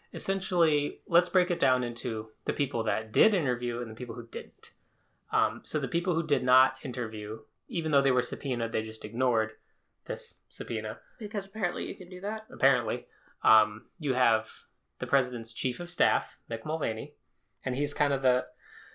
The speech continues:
Speaker 1: you, you remember you bought me that book on chiefs of staff. Essentially,
Speaker 2: Mm,
Speaker 1: he's the
Speaker 2: mm-hmm.
Speaker 1: guy who's, like, that gatekeeper, um, right before the president and does a lot of, like, kind of his personal secretary almost in a way.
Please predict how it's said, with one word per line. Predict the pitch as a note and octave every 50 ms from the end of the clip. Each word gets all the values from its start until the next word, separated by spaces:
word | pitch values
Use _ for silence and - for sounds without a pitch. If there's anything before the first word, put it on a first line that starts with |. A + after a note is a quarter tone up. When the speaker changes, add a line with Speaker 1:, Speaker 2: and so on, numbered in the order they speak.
| - _ _ _
Speaker 1:
you, | F#3+ F#3+ - - -
you | F3+ F3
remember | E3+ D#3 D3+ D3 C#3+
you | D3 D3 C#3+
bought | C#3 C3 B2+ B2+
me | B2 A#2
that | A#2+ B2 B2+ -
book | B3+ A3 - -
on | - B2 A#2+ A2+ A2+ A#2
chiefs | - - - A#2+ - -
of | - -
staff. | - - C#3+ - - - - - - -
Essentially, | D3+ - - E3 D#3+ D#3 - E3 D3+ D3 C#3+ C#3
Speaker 2:
Mm, | C3+ C4+ C4 A#3+ G#3 F#3
Speaker 1:
he's | D3 C#3+ -
the | - C#3+
Speaker 2:
mm-hmm. | -
Speaker 1:
guy | C#3 B2+ B2+ C3 B2+ A#2+
who's, | B2+ C3 B2 B2+
like, | A#2 A2 - -
that | - B2+ A#2 - - -
gatekeeper, | C#3+ D3 C#3+ - - C#3+ B2+ B2 - A#2+ A#2 A#2 A#2 - - _ _ _ _ _ _ _ _
um, | D#3 B2 A2 G#2+ A2 G#2+ A2 - _ _ _
right | - C#3 C#3+ C#3 C#3 C3+
before | C3 B2 - C3+ B2 A2+
the | A2
president | A2 - A2+ G#2+ A2 A2 A2+ G#2+ G#2 A2 - - - _ _ _ _
and | C3+ A#2+ A2+ A2+ A2+ A2 - -
does | - D3 C3+ C3
a | C3+
lot | B2 A#2+ A#2 A2+ A2
of, | A2 A2 - A#2
like, | G#2+ G#2+ A2 - _ _ _ _
kind | - G#3+ G#3
of | D#3+
his | B2 -
personal | - D3 A#2+ - - A2
secretary | - - B2 G#2+ - B2+ - - - - C3+
almost | C3 B2+ B2+ - - -
in | D3 C#3
a | C3+
way. | D3